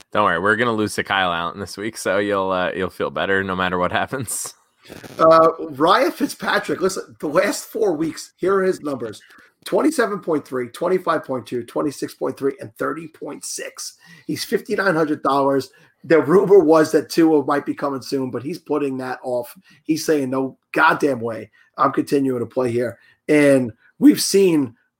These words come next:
Speaker 2: we've seen other mediocre quarterbacks have good games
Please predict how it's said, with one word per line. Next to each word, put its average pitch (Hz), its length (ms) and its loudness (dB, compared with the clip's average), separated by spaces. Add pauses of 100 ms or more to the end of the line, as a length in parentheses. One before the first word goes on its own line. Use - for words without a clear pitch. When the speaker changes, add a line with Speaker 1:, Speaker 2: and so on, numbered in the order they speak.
(180)
Speaker 2:
we've 143 220 2
seen 190 220 0
other 151 260 0 (760)
mediocre 151 720 -2
quarterbacks 131 560 -8
have 95 160 -10
good - 180 -14
games 120 360 -12